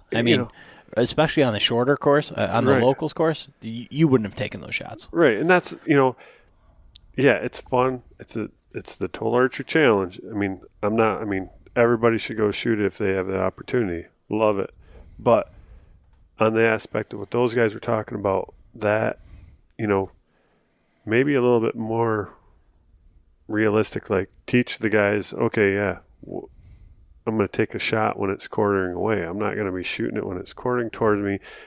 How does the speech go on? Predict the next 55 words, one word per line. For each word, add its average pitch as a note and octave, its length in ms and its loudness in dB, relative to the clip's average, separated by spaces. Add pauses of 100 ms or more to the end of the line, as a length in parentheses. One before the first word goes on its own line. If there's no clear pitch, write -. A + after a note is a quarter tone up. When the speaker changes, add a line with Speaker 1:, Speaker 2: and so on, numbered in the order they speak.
(140)
Speaker 2:
when G2 120 0
there's F#2 180 -2
a F#2 60 -14
tree, A#2 320 0
when G2 160 0
I'm, F#2 160 -4 (720)
you G#2+ 100 0
know, F#2 80 0
seventy-five A2 720 0
yards G2+ 440 2
and F#2+ 100 -6
there's F2+ 160 -2
a F2+ 80 -8
tree G#2 340 0
right E2 240 -2
there." - 240 -10 (920)
How A2+ 100 -4
many B2 140 4
Speaker 1:
Well F#2+ 80 2
Speaker 2:
trees B2 200 4
did G#2 80 2
we F#2+ 80 0
k-, - 180 -14 (320)
get A2 240 -2
killed A2+ 320 4
up - 200 -2
there? - 400 4
<laughs> - 60 -6
Speaker 1:
Oh, A#2 420 0
s-, - 360 0
certainly. B2+ 640 -2
But, F#2+ 240 -2
I A2+ 80 0
mean, G2 240 -6 (1300)
it's - 160 -2
not C#3 160 2
just - 260 -6
the - 60 -8
Total G#2 160 -4
Archery G2 260 -10
Challenge. A2+ 360 -4
I - 20 -16
mean, G2+ 140 -8
if - 120 -14
you A2 140 -6
looked G#2 300 -6
at G#2 80 -10
the G#2+ 80 -12
pure A2 260 -2
elevation G2+ 540 -2
on G2 80 -6
the F#2+ 60 -8
Northwest G2+ 540 -6
Mountain G#2+ 340 -8
Challenge, G#2+ 460 -8